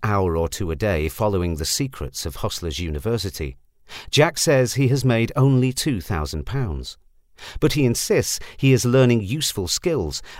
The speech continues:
and will focus on video game design and fashion next.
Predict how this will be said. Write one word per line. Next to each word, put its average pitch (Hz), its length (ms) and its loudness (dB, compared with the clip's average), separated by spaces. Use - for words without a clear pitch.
and 117 160 4
will 123 80 2
focus 135 500 2
on 117 220 2
video 95 420 2
game 82 300 0
design 76 540 -2
and 104 200 0
fashion 71 600 -6
next. 101 580 -4